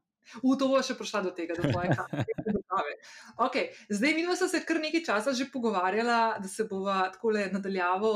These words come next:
Speaker 1: uh, dobila in posnela najin pogovor, zato ker najprej, da naredim en tak uvod za vse poslušalke in poslušalce, da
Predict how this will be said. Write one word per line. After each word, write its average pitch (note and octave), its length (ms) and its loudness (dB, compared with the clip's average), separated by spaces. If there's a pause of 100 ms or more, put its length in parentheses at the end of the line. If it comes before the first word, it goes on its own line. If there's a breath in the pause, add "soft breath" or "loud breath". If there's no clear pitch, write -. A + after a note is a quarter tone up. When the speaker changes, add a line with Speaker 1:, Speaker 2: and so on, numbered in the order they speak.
Speaker 1:
uh, E3+ 500 -4 (200)
dobila G#3 600 0
in F#3+ 180 -6
posnela G3 420 -4
najin F#3 260 -2
pogovor, G#3 520 -4 (340 loud breath)
zato G3 360 -2
ker A3+ 320 0
najprej, G3 320 -2
da G#3+ 80 2
naredim G#3+ 280 4
en A3 120 2
tak - 180 -4
uvod G3+ 420 0
za F#3 380 -2
vse F#3 220 -8
poslušalke G#3+ 580 -4
in G3+ 60 -2
poslušalce, G3+ 720 -6 (200)
da F#3+ 240 -4